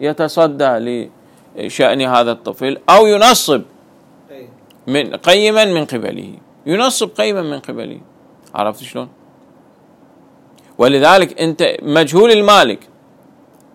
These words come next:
Speaker 1: مو يقولون الأحوط استئذان من الحاكم؟ مجهول مالك شنو يعني؟ يعني، آه، إما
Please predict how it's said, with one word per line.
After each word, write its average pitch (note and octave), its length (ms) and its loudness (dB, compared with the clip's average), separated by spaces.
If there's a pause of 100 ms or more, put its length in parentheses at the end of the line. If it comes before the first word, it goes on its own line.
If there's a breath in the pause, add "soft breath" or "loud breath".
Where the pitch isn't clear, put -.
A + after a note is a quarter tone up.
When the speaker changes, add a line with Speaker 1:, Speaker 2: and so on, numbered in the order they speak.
(760)
Speaker 1:
مو A#2 120 -4
يقولون D3+ 420 0
الأحوط D3 600 0
استئذان D#3+ 520 -4
من D#3+ 120 -6
الحاكم؟ E3+ 480 -10 (920)
مجهول B2 320 -4
مالك F#3+ 280 2
شنو G#3 180 -4
يعني؟ D3 280 -4 (1120)
يعني، A2 420 -6 (640)
آه، F2+ 380 -2
إما D#3+ 440 0